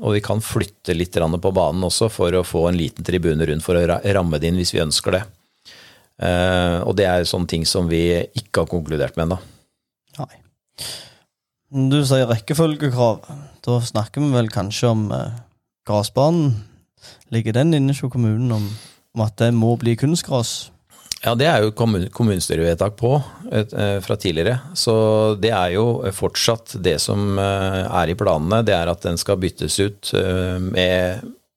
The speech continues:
Speaker 1: altså grasbanen skal byttes ut med kunstgras-, grasbane, også for å få mer, eh, et spilletid, treningstid i anlegg her, for det er jo, det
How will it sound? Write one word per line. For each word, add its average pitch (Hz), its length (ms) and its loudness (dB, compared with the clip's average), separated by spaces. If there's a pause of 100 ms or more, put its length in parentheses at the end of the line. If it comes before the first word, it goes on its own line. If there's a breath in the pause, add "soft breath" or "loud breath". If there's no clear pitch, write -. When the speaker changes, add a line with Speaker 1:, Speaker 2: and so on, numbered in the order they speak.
(120)
Speaker 1:
altså 98 220 -2
grasbanen 90 440 0
skal - 160 -2
byttes 87 400 -2
ut 90 80 -8
med 92 140 -2
kunstgras-, 90 580 0
grasbane, 101 540 0 (480 loud breath)
også 170 260 0
for 151 160 0
å 143 80 0
få 98 240 2
mer, 82 320 0
eh, 92 300 2 (160)
et 92 160 -6 (260)
spilletid, 87 720 -2
treningstid 85 800 -2
i 82 320 0
anlegg 78 400 -2
her, 95 140 2
for 101 140 -2
det 90 80 2
er 78 240 0
jo, 90 220 2 (640 loud breath)
det 90 140 2